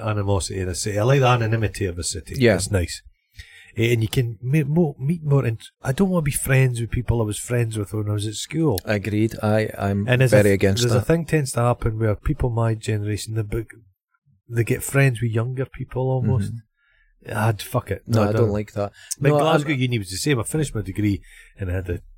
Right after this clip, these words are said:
Speaker 1: guy and he's like, "Oh, f-, are you fancying doing this?" He says, "You're qualified to be a librarian." I was like, "Ah, fuck that."
Speaker 2: Yeah.
Speaker 1: No, life, life is fucking shit.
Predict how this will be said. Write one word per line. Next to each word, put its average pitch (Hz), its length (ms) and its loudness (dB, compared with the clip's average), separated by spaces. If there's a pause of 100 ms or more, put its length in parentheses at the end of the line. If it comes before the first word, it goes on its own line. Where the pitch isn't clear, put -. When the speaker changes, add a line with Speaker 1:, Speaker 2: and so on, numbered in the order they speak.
(140)
Speaker 1:
guy 95 200 2
and 92 80 0
he's 95 140 -8
like, 101 120 0
"Oh, 104 360 -2
f-, - 100 -20
are 113 480 -10
you 104 100 -8 (120)
fancying 104 460 -2
doing 107 240 -2
this?" - 200 -8
He 107 40 -16 (720)
says, - 280 -12
"You're 107 120 -4
qualified 135 460 0
to - 60 -18
be 107 100 0
a 90 60 4
librarian." 90 720 4 (1600)
I 120 40 0
was 107 160 0
like, 101 160 -2
"Ah, 101 160 2
fuck - 320 -6
that." 104 400 -8 (160)
Speaker 2:
Yeah. 95 380 6 (180)
Speaker 1:
No, 139 360 2 (140)
life, 196 420 0 (300)
life 143 380 0
is - 140 -6
fucking - 520 -2
shit. - 480 -6